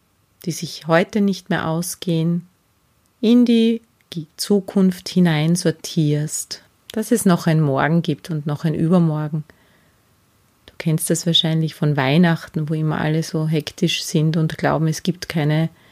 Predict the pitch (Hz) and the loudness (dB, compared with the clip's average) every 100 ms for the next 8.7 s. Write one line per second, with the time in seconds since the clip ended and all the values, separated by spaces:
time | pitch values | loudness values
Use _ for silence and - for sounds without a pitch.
0 | _ - 170 160 - 156 - - 156 151 | _ -4 0 2 2 -2 -2 0 0 4
1 | 190 170 156 160 180 - _ _ _ _ | 4 4 2 0 -2 -6 _ _ _ _
2 | _ _ _ _ _ _ _ _ _ 175 | _ _ _ _ _ _ _ _ _ -6
3 | - 175 160 151 - - 170 - 151 143 | 0 2 4 2 -2 -6 -4 0 0 2
4 | 165 208 - _ _ - _ - 165 175 | -2 -2 -8 _ _ -20 _ -2 2 4
5 | 170 - 190 - - - - _ - - | 2 2 0 -2 -12 -12 -18 _ -12 -4
6 | 160 147 135 - 151 139 147 147 160 151 | -2 0 0 -2 0 0 0 -2 -4 -8
7 | _ _ _ _ _ _ 160 147 160 - | _ _ _ _ _ _ -2 2 0 2
8 | 147 139 143 139 147 151 165 | 0 2 2 0 -2 -4 -6